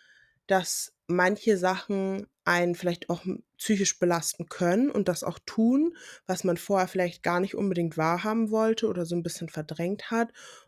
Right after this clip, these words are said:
Und ich finde, man ist so ein bisschen aufmerksamer geworden, auch in dem Sinne, dass man sich selber mehr Grenzen setzt oder mehr auf seinen Körper hört. Was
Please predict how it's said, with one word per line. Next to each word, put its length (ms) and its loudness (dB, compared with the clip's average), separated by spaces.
Und 120 2
ich 120 0
finde, 240 2
man 240 0
ist 220 -2
so 80 2
ein 120 0
bisschen 720 0
aufmerksamer 880 4
geworden, 800 0
auch 380 6
in 180 2
dem 260 4
Sinne, 300 2
dass 260 0
man 400 2
sich 240 -4
selber 300 4
mehr 220 2
Grenzen 520 -2
setzt 600 0
oder 520 -2
mehr 380 2
auf 80 -4
seinen 240 -4
Körper 480 -4
hört. 360 -4
Was 600 2